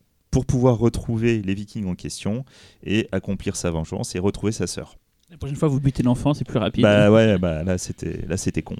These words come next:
Speaker 1: là, là c'était vraiment très con. Bref, euh, donc en fait ce film fait partie d'une trilogie, euh, qui est, euh, plutôt connue en Islande.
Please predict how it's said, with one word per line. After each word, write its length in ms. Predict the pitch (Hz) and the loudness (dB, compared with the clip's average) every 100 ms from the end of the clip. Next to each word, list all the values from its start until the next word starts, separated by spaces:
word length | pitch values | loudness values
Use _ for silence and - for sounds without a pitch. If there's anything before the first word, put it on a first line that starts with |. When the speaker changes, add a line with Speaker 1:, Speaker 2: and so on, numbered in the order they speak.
| - | -12
Speaker 1:
là, 100 | - 95 | -14 -12
là 100 | 90 | -12
c'était 220 | 92 - - | -12 -16 -16
vraiment 200 | - - | -14 -14
très 120 | - | -16
con. 120 | - _ - - - - _ - | -16 _ -10 -8 -8 -12 _ -2
Bref, 340 | 170 165 - 101 104 | 0 0 -2 -4 2
euh, 640 | 110 110 110 107 110 110 | 4 4 4 4 4 2
donc 240 | 123 131 | -2 -4
en 60 | 123 | -6
fait 180 | 185 - | -6 -6
ce 140 | 113 | -8
film 520 | - - 165 151 95 | -8 -8 -4 -2 -2
fait 200 | - 107 | -4 -6
partie 260 | 113 - 156 | -6 -8 -8
d'une 160 | 120 | -6
trilogie, 800 | 98 - 170 127 98 131 - - - _ - | -6 -4 -4 -4 -6 -10 -14 -16 -18 _ -4
euh, 420 | 90 85 85 - - | -2 -2 -2 -6 -8
qui 300 | - - 95 | -12 -8 0
est, 160 | 95 98 | 2 2
euh, 340 | 92 80 80 87 - | 2 0 -2 -6 -8
plutôt 240 | - 202 | -4 -4
connue 260 | - 139 139 | -2 -4 -4
en 120 | 120 | -4
Islande. 520 | 107 - 92 127 107 | -6 -6 -6 -8 -10